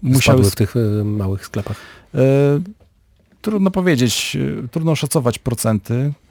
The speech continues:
Speaker 1: Natomiast, no, kilka sklepów okolicznych, które zajmowały się, mm,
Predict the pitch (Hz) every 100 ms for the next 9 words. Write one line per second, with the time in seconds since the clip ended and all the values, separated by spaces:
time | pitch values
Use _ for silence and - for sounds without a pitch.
0 | - - - _ - 147 156 160 151 -
1 | 160 - 175 - 143 - 151 143 - 135
2 | 135 135 - 131 - 127 120 127 123 123
3 | 120 113 - 127 62 64 64 64 62 64
4 | 62 62 64 64 135 135 131 123